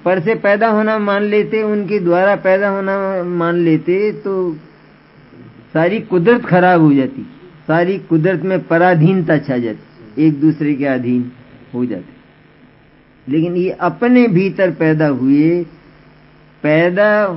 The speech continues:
होने पर इनके साथ आत्मीयता हुई तो इनकी संतति चली आ गई, और इनसे आत्मीयता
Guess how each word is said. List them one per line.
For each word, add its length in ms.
होने 560
पर 380
इनके 460
साथ 400
आत्मीयता 720
हुई 600
तो 120
इनकी 380
संतति 580
चली 260
आ 80
गई, 180
और 140
इनसे 380
आत्मीयता 680